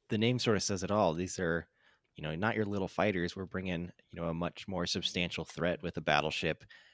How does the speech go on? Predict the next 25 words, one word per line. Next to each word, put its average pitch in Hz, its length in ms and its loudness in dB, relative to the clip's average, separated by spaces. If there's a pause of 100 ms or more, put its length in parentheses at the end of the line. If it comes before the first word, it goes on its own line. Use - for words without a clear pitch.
(300)
And 90 100 -4
of 87 140 -6
course, 98 320 0
that 90 220 0
comes 85 260 -6
at - 100 0
a 82 60 -2
much 92 460 -2
higher 76 440 0
point - 380 -8
cost. - 380 0
These 92 160 -8
Decimators 98 580 0
are, 73 380 2 (480)
uh, 85 200 2
rather 127 320 0
expensive, 85 600 0
especially 87 340 -2
when 90 40 -2
you're 82 100 -2
looking 82 180 -4
at 82 100 -6
the - 60 -10
named 82 560 -4 (120)
pilots. 65 680 -4